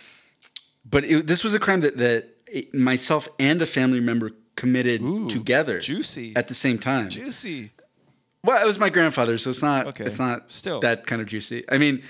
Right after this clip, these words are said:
Speaker 1: there, <laughs> uh, I feel like, uh, speaking of when I lived in rural North Carolina, there were a lot of family members also committing, uh, not, well, probably a little bit violent crimes together at the same time, but that's a different sort
Speaker 2: Yeah,
Speaker 1: of
Speaker 2: yeah.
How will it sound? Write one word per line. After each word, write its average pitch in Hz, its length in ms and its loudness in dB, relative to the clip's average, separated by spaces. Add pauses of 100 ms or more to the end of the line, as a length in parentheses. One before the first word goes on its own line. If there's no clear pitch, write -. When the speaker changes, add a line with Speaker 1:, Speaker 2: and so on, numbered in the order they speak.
(260)
Speaker 1:
there, 160 140 4 (340)
<laughs> - 340 -20
uh, 98 280 2 (280)
I 160 80 2
feel 175 200 2
like, 147 480 0
uh, 117 420 2
speaking 143 380 0
of 127 140 0
when 123 120 2
I 123 60 4
lived 120 200 0
in 113 280 0
rural 123 480 2
North 120 180 -2
Carolina, 123 400 -2
there 131 120 0
were 131 60 2
a 131 40 0
lot 131 240 2
of 160 60 -2
family 131 360 2
members 113 480 -2
also 135 320 2
committing, 113 560 -2 (480)
uh, 117 180 -2
not, 123 320 2 (220)
well, 139 340 0 (540)
probably 123 360 0
a 117 80 2
little 120 180 0
bit 107 140 -2
violent 113 360 -2
crimes 117 320 -4
together 110 320 -2
at 107 80 -4
the 113 80 -10
same 113 180 -8
time, 110 160 -6
but 110 100 -4
that's 135 200 -2
a 151 40 -8
different 120 460 -2
sort 120 200 -2
Speaker 2:
Yeah, 131 80 -2
Speaker 1:
of 117 120 -4
Speaker 2:
yeah. 110 220 -8